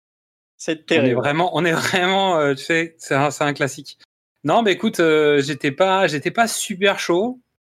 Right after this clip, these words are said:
Speaker 2: Et au final, j'en ai déjà parlé la dernière fois, hein, mais je trouve quand même que les, les Timothy Dalton sont pas si pires.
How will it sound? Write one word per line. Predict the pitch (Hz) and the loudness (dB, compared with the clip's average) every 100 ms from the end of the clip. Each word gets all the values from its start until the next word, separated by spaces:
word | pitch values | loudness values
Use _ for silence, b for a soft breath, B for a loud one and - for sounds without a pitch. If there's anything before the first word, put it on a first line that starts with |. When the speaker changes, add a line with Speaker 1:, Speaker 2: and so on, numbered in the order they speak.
| _ - | _ -2
Speaker 2:
Et | 143 | 0
au | 240 | 2
final, | 240 175 143 196 131 _ _ _ _ | 2 2 4 2 -4 _ _ _ _
j'en | - 123 | -4 -2
ai | 135 | 0
déjà | 139 156 | 0 0
parlé | 147 147 | 0 2
la | 143 | 2
dernière | 139 143 156 | 2 2 2
fois, | - 202 | 0 -2
hein, | 190 | -2
mais | 160 127 | -2 0
je | 131 | -2
trouve | 127 - 196 | -2 -4 -2
quand | - 151 | 0 -2
même | 170 | -2
que | - | -4
les, | 127 123 | -2 0
les | 120 117 | 0 -4
Timothy | 165 160 160 | -4 -4 -2
Dalton | 143 131 156 180 | 0 2 2 0
sont | - 180 190 | -2 -6 -2
pas | - 190 | 0 0
si | - 180 | -2 -4
pires. | 160 190 - | -2 0 0